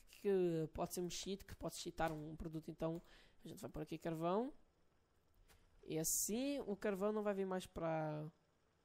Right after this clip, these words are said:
Não, é o cobre que não pode... Ok, ok, o cobre, opa. Biters? Não, de boa, de boa, de boa.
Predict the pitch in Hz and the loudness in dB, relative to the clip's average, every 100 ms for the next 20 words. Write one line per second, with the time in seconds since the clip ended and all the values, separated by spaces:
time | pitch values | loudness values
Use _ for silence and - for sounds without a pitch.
0 | _ - - - - - 160 170 226 - | _ -20 -20 -20 -20 -4 4 6 6 6
1 | 196 220 240 180 165 170 160 156 151 - | 12 12 12 8 2 0 2 0 0 -2
2 | 151 - - - - - - - 330 339 | -4 -4 -6 -6 -6 -8 -8 0 4 4
3 | 214 - - 285 - - - - - - | 2 -4 -8 -12 -16 -20 -20 -20 -20 -20
4 | - - - - - - 170 175 - - | -20 -20 -20 -20 -20 -4 -2 0 -4 -12
5 | - 156 - - 170 - - 160 143 226 | -16 -14 -14 -10 -8 -8 -6 -4 -4 -4
6 | 139 87 | -6 -6